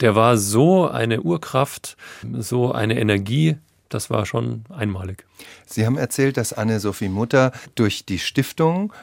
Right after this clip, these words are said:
Speaker 2: also die, äh, junge Künstler fördert, ihnen auch ermöglicht hat, ein sehr gutes Instrument zu bekommen.
Speaker 1: Mhm.
Speaker 2: Was ist es denn für ein Instrument und wie haben Sie, äh, gemerkt, dass es zu Ihnen passt?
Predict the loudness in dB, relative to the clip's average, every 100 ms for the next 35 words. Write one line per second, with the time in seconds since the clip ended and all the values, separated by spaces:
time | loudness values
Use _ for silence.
0 | -12 -8 -4 -2 -2 -4 -6 -6 -4 -2
1 | -4 -4 -4 -6 0 0 0 0 2 4
2 | 2 0 -2 -2 -4 -2 0 0 0 -2
3 | -2 -4 -2 -6 -4 0 0 -2 -4 -12
4 | -20 -12 -4 -4 -4 -4 -4 -4 -6 -4
5 | -4 -2 -2 -2 -4 -4 -2 0 2 2
6 | 0 -4 -4 0 0 -2 -2 -2 2 2
7 | 4 2 2 0 -2 2 4 4 4 4
8 | 4 4 4 2 4 4 4 2 -2 -8
9 | -12 -14 -2 0 6 6 6 0 -2 -2
10 | 2 4 6 6 6 2 2 -4 -12